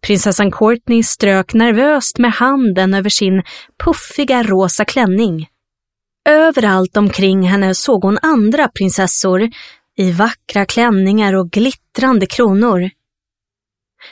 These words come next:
Men hon såg också barn i trendiga outfits och stora solglasögon. Många av dem bar på ett instrument.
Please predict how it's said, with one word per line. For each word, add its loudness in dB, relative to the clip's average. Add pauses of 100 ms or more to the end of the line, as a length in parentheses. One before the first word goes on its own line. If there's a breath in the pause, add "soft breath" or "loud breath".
(200 loud breath)
Men 0
hon 2
såg 0
också -2 (280)
barn -4 (340 loud breath)
i 2
trendiga 0
outfits -4
och -4
stora -2
solglasögon. 0 (1400 soft breath)
Många 4
av 0
dem 2
bar 2
på -6
ett -2
instrument. -4